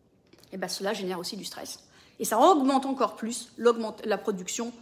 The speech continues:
de cortisol, euh, cette fameuse hormone en réponse au stress.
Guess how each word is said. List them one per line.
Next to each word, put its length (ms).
de 80
cortisol, 640
euh, 140
cette 180
fameuse 300
hormone 300
en 60
réponse 360
au 60
stress. 400